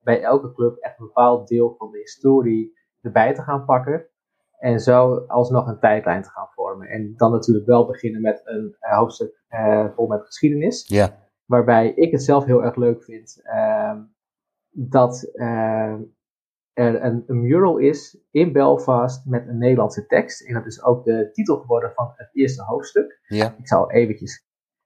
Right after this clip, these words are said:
Speaker 1: mijn boekje erbij pakken, zodat ik zeker geen fout ga maken in het voorlezen van de eigen titel.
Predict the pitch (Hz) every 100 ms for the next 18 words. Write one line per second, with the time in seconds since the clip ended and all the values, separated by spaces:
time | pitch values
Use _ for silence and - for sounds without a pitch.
0 | _ - 107 107 123 127 131 117 123 120
1 | 120 107 107 113 113 _ _ _ - 147
2 | 139 113 113 127 117 - 117 107 107 113
3 | 104 127 117 107 104 107 110 107 101 -
4 | 165 214 -